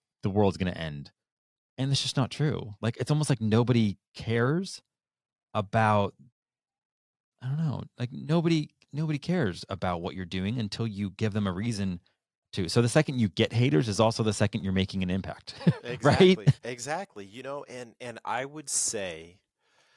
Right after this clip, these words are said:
Speaker 2: this, uh, and social media is a wonderful place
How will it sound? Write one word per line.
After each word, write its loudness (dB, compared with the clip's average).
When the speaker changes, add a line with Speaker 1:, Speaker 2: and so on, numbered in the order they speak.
Speaker 2:
this, -2
uh, -4
and -10
social -6
media -8
is -8
a -10
wonderful -8
place -10